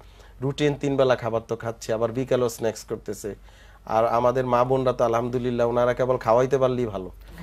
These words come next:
মানে, বাসার সবাইরে কেবল আত্মীয় স্বজন আসলে কেবল খাওয়াবে। তো এইটা একটা বাংলাদেশের, আমি বলি যে, একটা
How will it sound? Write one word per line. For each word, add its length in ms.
মানে, 180
বাসার 300
সবাইরে 420
কেবল 340
আত্মীয় 280
স্বজন 300
আসলে 300
কেবল 280
খাওয়াবে। 440
তো 80
এইটা 300
একটা 200
বাংলাদেশের, 560
আমি 200
বলি 360
যে, 220
একটা 400